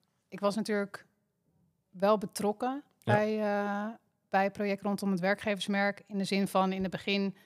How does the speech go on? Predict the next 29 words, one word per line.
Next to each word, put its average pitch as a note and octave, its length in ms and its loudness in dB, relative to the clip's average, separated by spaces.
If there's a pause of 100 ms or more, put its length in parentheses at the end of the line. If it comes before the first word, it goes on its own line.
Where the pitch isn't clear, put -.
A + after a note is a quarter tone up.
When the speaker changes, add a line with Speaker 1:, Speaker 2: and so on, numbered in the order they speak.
(280)
Speaker 1:
ehm, F#3 800 0 (260)
wa-, F#3+ 120 -10
zat G3 200 -6
ik F#3 80 -6
aangesloten F#3+ 480 0
bij F#3 80 0
een F#3 80 -2
aantal G3 240 -2
meetings. G#3+ 480 0
Dus - 120 -8
je F#3 80 -8
krijgt F#3 320 -4
al F#3+ 100 0
wat F#3 120 -2
mee G#3 300 2
over G3+ 180 -4
het F#3 100 -4
merk. F#3+ 400 0 (320)
En F#3+ 120 -4
dat F#3+ 160 4
kon G#3 180 0
ik G3+ 100 -6
elke G3 260 -2
keer G3 160 0
in G3 80 0
mijn G3 120 -2
achterhoofd G3 360 -2
meenemen F#3 720 -2
in, F#3 400 -4